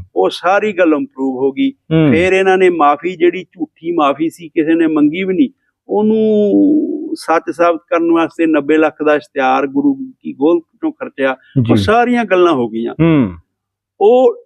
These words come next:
Speaker 1: ਲੋਕ ਸੰਗਤ ਕਹਿੰਦੀ ਸੀ।
Speaker 2: ਜੀ।
Speaker 1: ਇਹ ਕਹਿੰਦੇ ਸੀ ਅਸੀਂ ਪਾਕ ਸਾਫ਼ ਹਾਂ।
Speaker 2: ਹੂੰ।
Speaker 1: ਹੁਣ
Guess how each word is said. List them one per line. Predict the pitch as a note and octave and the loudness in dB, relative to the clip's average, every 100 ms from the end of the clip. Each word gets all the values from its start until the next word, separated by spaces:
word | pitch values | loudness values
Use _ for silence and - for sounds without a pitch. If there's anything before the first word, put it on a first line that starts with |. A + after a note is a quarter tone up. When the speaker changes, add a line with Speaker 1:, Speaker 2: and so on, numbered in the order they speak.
| _ | _
Speaker 1:
ਲੋਕ | F3 D#3+ F3 G#3 A3+ A3 _ - - | 2 4 6 6 4 2 _ -20 -2
ਸੰਗਤ | F#3+ A3 B3+ | 2 2 0
ਕਹਿੰਦੀ | - C#3 D3 E3 | 0 -2 0 -2
ਸੀ। | - - _ _ _ A2+ | -2 -16 _ _ _ -2
Speaker 2:
ਜੀ। | A2+ F2+ - | -2 -2 -4
Speaker 1:
ਇਹ | G3 B3 | 0 0
ਕਹਿੰਦੇ | B3 B3 A#3+ | 0 2 2
ਸੀ | F#3 G3+ | 2 0
ਅਸੀਂ | D#3 | 0
ਪਾਕ | E3 E3+ E3 - | 0 0 0 0
ਸਾਫ਼ | D#3+ D#3 D#3 | -2 -2 -2
ਹਾਂ। | F3+ _ _ - | -10 _ _ -2
Speaker 2:
ਹੂੰ। | D3 C#3+ A2+ F2+ | 2 4 2 2
Speaker 1:
ਹੁਣ | F4+ A#3 | 0 0